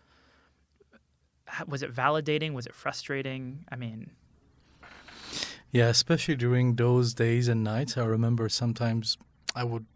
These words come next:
Speaker 2: start working in early morning and I'll end up at home, you know, at about ten or eleven P M,
Speaker 1: Mm.
Speaker 2: only in the night. Uh,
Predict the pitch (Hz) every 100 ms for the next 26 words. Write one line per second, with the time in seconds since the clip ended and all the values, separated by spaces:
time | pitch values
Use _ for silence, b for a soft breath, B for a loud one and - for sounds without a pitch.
0 | - - - 123 113 107 113 117 117 117
1 | 117 110 117 117 - _ - 117 123 127
2 | 120 110 110 117 107 110 107 123 117 117
3 | 113 110 104 - 113 110 107 - 113 110
4 | 107 110 107 104 - 127 117 110 104 104
5 | 107 107 104 - - 107 - - B 139
6 | 131 B - 113 110 107 107 107 104 107
7 | - - _ B B B B 123 113 110
8 | 110 107